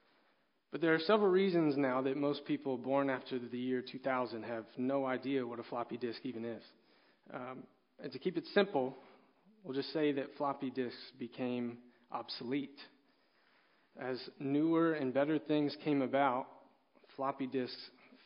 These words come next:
faded out of use and nearly out of memory. Uh, catch the joke there? Memory? Um, so, you know, today, <laughs> sorry,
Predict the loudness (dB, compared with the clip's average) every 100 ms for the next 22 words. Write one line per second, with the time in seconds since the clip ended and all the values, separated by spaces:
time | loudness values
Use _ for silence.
0 | -4 -2 0 -2 -2 -4 -8 -10 -10 -20
1 | -20 _ _ _ -10 -4 0 2 2 2
2 | 2 2 2 2 4 2 0 -8 -20 -20
3 | -20 _ _ _ -10 -8 -8 -12 -20 -14
4 | -8 -8 -4 -4 -4 -6 -8 -10 -10 -10
5 | -14 -20 -20 -20 -20 -14 -2 2 4 2
6 | 0 -4 -14 -20 -20 -18 -18 -20 -20 -20
7 | -14 4 6 6 2 -12 -14 -20 -20 -20
8 | -16 0 4 4 8 10 12 12 10 8
9 | 0 -10 -6 -6 -8 -4 -2 -4